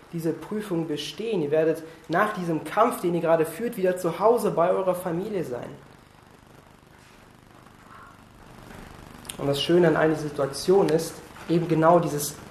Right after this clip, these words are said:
hundertprozentige Wissen, ich weiß, wie es ausgeht. Wenn ich krank bin, aber ich weiß, ich bin bald in kurzer Zeit gesund, dann ertrage ich diese Krankheit. Wenn ich weiß, dieser Marathon, auch wenn ich auf dem, auf dem halben Weg plötzlich einen Krampf bekomme, meine Knie schmerzen,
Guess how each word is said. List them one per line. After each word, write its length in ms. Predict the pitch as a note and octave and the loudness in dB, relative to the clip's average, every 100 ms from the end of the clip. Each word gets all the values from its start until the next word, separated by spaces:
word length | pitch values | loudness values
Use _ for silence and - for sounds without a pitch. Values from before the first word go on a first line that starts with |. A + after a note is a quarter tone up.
| - | 0
hundertprozentige 1080 | G#3+ A3 F#3 - E3+ - F3+ F3 D3 C#3+ C#3 | 4 6 6 4 -2 2 0 0 0 0 4
Wissen, 380 | A3+ - E3 D#3+ | 4 4 0 -2
ich 240 | - C3+ | -4 0
weiß, 440 | D#3 A3 A#3+ - | 6 6 6 0
wie 140 | D#3 A3+ | 0 2
es 120 | A3 | 4
ausgeht. 500 | F#3+ A3 B3 - C#3+ | 6 6 4 0 -2
Wenn 140 | - F3+ | 2 2
ich 140 | F3 - - - | 2 -6 -16 -12
krank 360 | - A3+ C#4 | 2 4 6
bin, 120 | G#3 F#3 | 6 4
aber 160 | F3 | 4
ich 120 | E3+ | 4
weiß, 260 | - A3 A3 | 4 2 2
ich 40 | |
bin 280 | - F3+ D3+ | 0 0 2
bald 280 | E3+ A3 A3+ | 6 6 6
in 120 | E3+ | 2
kurzer 360 | - A#3 B3+ A#3+ | 2 2 2 0
Zeit 340 | - G3 G3 | 2 0 0
gesund, 460 | E3 D3 A#3+ A3 G#3+ - - - - - - - | -2 0 2 0 -2 -8 -16 -20 -20 -20 -16 -4
dann 140 | D#3 | -2
ertrage 460 | D#3 D3+ - F#3+ F3 | -2 -4 -2 -2 -2
ich 100 | - | -6
diese 260 | D#3+ C#3+ | -4 -2
Krankheit. 440 | C#3 - F#3+ G3 D3+ - - - - - - - - | -2 -2 -6 -6 -10 -16 -20 -20 -20 -20 -20 -10 2
Wenn 140 | E3 | 4
ich 160 | F3 - | 4 4
weiß, 240 | F3+ G3+ | 4 4
dieser 200 | G3+ D#3+ | 4 4
Marathon, 480 | D#3+ G3+ G#3+ - F3+ | 8 8 6 4 2
auch 120 | E3+ | 2
wenn 120 | F#3+ G#3 | 0 -2
ich 100 | G#3 | -2
auf 80 | |
dem, 220 | F#3+ D#3+ D3+ - | -2 -4 -6 -14
auf 120 | - F3+ | -12 -6
dem 160 | E3+ | -4
halben 260 | F#3+ A#3+ G3+ | 0 2 2
Weg 160 | G#3+ | -2
plötzlich 280 | G#3+ G3+ G3+ | -2 -4 -4
einen 120 | F3+ E3+ | -6 -4
Krampf 240 | G#3 A#3+ | -6 -6
bekomme, 320 | - - G3 | -6 -2 0
meine 220 | F3+ F3 | 0 -2
Knie 240 | E3+ G#3+ A3 | -4 -4 -4
schmerzen, 500 | A3 E3 E3 - | -2 -2 -4 -4